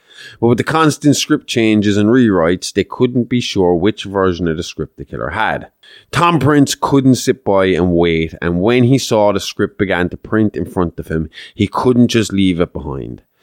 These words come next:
So as his colleagues huddled together for safety in the backyard, Tom read aloud for them each page as it came out, still warm from the fax machine, using the light coming from the flame on his lighter. He read, as the script read, that the next victim will be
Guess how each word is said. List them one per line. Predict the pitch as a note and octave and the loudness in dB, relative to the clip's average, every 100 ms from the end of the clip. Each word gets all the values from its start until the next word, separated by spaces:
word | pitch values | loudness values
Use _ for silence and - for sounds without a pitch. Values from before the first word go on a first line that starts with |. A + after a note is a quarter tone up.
| - - | -20 -20
So | - A#2+ | 0 2
as | B2+ | 4
his | A#2+ - | 2 0
colleagues | - C3+ C3+ C3+ B2 - | -2 2 4 4 2 -2
huddled | A#2 C3 B2+ | 0 2 2
together | B2+ A#2+ A2+ A2 | 0 0 0 0
for | A2 | -2
safety | - G#2+ G2+ - | 0 0 0 0
in | G2 | 0
the | F#2+ | 0
backyard, | F#2+ F2 - E2+ E2 D#2+ - | -2 -4 -2 0 0 -2 -8
Tom | - A2 A2+ A2 | -4 0 2 4
read | G#2+ G2+ | 2 4
aloud | G2+ F#2 F2 F2+ | 2 4 2 0
for | - F2+ | -2 -2
them | D#2+ D#2+ D#2+ | 0 -2 -4
each | - A2 - - | -4 -4 -4 -4
page | G2 F2 F2+ A1 | 0 0 0 -2
as | D#2+ | -6
it | F2 | -8
came | - F2 E2 | -4 -2 0
out, | D#2 E2 | -2 -4
still | - B2+ B2 | -2 0 2
warm | A2+ G#2 G2 | 2 2 0
from | F#2 F2+ | -2 -4
the | E2+ | -4
fax | D2 - - | -6 -8 -16
machine, | - C#2 G1+ - _ _ - - - | -16 -14 -14 -18 _ _ -20 -20 -2
using | B2 C#3+ C3+ C#3 | 4 4 6 4
the | C3 | 4
light | A#2 A2 | 2 0
coming | - G#2 G2+ | 0 0 0
from | A2 | 0
the | G#2 | -4
flame | - F2+ F2 E2 | 0 0 0 -2
on | B1 D#2 | -4 -6
his | D#2+ C#2 | -10 -4
lighter. | E2 D#2 C#2+ - - _ _ _ - - - | -2 -2 -6 -16 -20 _ _ _ -20 -20 -2
He | A#2+ C#3+ | 4 6
read, | C#3 B2+ B2 A#2+ | 6 4 4 4
as | A2+ | 2
the | G#2+ | 0
script | - G#2+ G2+ - | -2 -4 -4 -2
read, | F2 F2 F2 E2+ F2 E2 | 0 2 0 -2 -6 -8
that | F2 | -4
the | F#2+ | 0
next | G2+ B2 - | 0 0 -2
victim | A#2 A2 - A2 | -4 -2 0 2
will | G#2+ | 2
be | F#2 F2 E2 D#2+ | 2 0 -2 -6